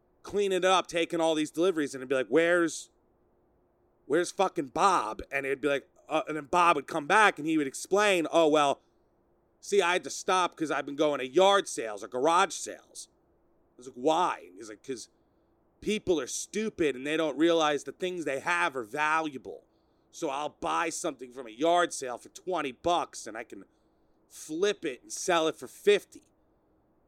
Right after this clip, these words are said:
People are dumb, you know?" And he, like, and it's like, "Yeah, all right, so that's a thirty dollar profit." If you would have just done your job for the past hour and a half,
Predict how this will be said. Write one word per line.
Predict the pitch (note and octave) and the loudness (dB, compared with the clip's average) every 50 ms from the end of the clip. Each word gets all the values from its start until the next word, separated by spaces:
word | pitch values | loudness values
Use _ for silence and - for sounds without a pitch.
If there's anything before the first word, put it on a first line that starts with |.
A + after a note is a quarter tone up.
| _ _ | _ _
People | - E3+ D#3 - - C3+ | -4 -4 -4 -2 -2 -4
are | B2 A#2 | -4 -6
dumb, | A2+ _ - E3+ F#3 F3 D3+ A2+ E2+ F2+ F2+ | -4 _ 4 6 6 6 4 2 -2 -8 -14
you | G2 G#2 | -12 -8
know?" | G#2 G#2+ B2+ C#3 D3+ D#3+ D#3 | -6 -4 -2 -2 -2 -2 -2
And | C3+ A2+ | -4 -6
he, | G#2+ G#2+ A2 | -8 -14 -12
like, | A2 A2+ A2 - _ _ _ _ _ _ _ _ _ _ | -12 -12 -12 -12 _ _ _ _ _ _ _ _ _ _
and | - D3 | -8 -6
it's | D3+ - C#3+ | -6 -8 -10
like, | - - | -10 -2
"Yeah, | F#3+ G#3+ A#3 G#3+ E3+ D3+ D#3 | 0 2 4 4 2 2 2
all | F#3 | 0
right, | F3 C#3 C3+ D3 - | 0 0 -2 -6 -8
so | - - | -8 -6
that's | D#3 E3 D#3+ - E3 | -6 -6 -4 -6 -10
a | |
thirty | C3 _ F#3 F3 F3+ E3+ E3+ | -4 _ 4 4 4 4 4
dollar | E3+ D#3+ D#3+ D#3 D3+ | 4 4 4 4 2
profit." | - - F#3 F#3 F#3 F3+ - - - F#2 F2 - _ _ _ _ _ _ _ _ _ _ _ _ _ _ _ _ _ _ _ _ _ | 0 0 0 0 0 -2 -4 -6 -12 -14 -14 -18 _ _ _ _ _ _ _ _ _ _ _ _ _ _ _ _ _ _ _ _ _
If | C#3+ D3 C#3 C#3 | -10 -10 -8 -8
you | D#3 F#3+ G3+ | -6 6 6
would | G#3 F#3+ | 8 8
have | F#3 F3+ | 8 4
just | - F#3+ F3+ D#3 C3 - _ | 2 0 -2 -2 -4 -10 _
done | - E3+ F3 F#3 F#3 F#3 F3+ | 2 4 4 4 2 0 -2
your | E3+ D#3 | -4 -6
job | C#3+ B2 G#2 - C#3+ D#3 D#3+ E3+ F#3 F3 E3+ D3+ D3 B2 | -6 -6 -10 -8 -4 0 0 2 2 2 0 0 -2 -6
for | - - D3 | -10 -12 -10
the | C#3+ | -10
past | C3+ - D3+ D3+ D3 C#3 - - - - _ | -10 -8 -8 -8 -8 -8 -10 -12 -18 -14 _
hour | - C#3+ C#3+ D3 D#3 D3+ D3 D3 C#3+ | 0 2 2 2 2 2 0 0 -2
and | C3+ C3 | -4 -6
a | B2 | -6
half, | G#2+ D3+ F#3 F#3 E3+ D#3+ D3+ D3 C3+ - _ | -6 -4 -4 -2 0 -2 -2 -2 -4 -8 _